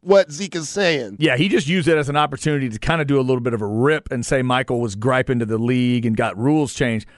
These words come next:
Speaker 2: But he never spoke to, and thankfully he didn't, 'cause if he had said something silly like, "Oh, I can't understand why anybody would have been afraid of Michael Jordan." If he'd gone down that road, it would have sounded even dumber.
Speaker 1: Yeah.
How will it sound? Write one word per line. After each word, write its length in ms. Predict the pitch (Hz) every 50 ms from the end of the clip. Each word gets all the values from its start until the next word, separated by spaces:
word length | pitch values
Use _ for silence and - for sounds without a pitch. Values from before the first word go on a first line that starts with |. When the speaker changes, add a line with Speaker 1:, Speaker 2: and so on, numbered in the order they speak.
| - -
Speaker 2:
But 160 | - 135 127 -
he 200 | - 117 165 208
never 260 | 208 202 190 156 151 143
spoke 440 | - - - 160 151 147 - -
to, 440 | - - 143 127 120 113 113 110 110 - - _ -
and 160 | - 135 117
thankfully 360 | - 196 254 277 208 302 196 160
he 120 | 143 147
didn't, 420 | 123 101 147 185 180 160 135 120 110
'cause 140 | 139 135 120
if 80 | 135
he 80 | - 226
had 120 | 240 190 -
said 200 | 214 202 170 -
something 240 | - 175 151 135
silly 400 | 117 - - 175 175 160 151 147
like, 340 | 135 127 127 123 113 110 104 - - _ -
"Oh, 60 | 113
I 220 | 127 131 127 135
can't 300 | 117 - - 156 139 127
understand 400 | 123 117 107 110 - - 117 110
why 160 | 101 107 107 113
anybody 380 | 123 127 110 101 98 98 95
would 160 | 95 98 101
have 160 | 95 90 82 87
been 120 | 101 98
afraid 460 | 90 - - 104 110 120 117 110 104
of 80 | 104 107
Michael 300 | 107 107 113 107 104 104
Jordan." 180 | 95 117 117
If 80 | 127 -
he'd 140 | 151 175 151
gone 200 | 185 175 160 143
down 220 | 139 135 123 117
that 220 | 117 120 139 151 139
road, 220 | 147 151 160 156
it 60 | 147 135
would 80 | 139 131
have 60 | 123
sounded 300 | - 147 139 131 120 117
even 240 | 123 110 107 101 92 92
dumber. 400 | 110 120 117 101 85 76 - - -
Speaker 1:
Yeah. 300 | 151 143 131 120 113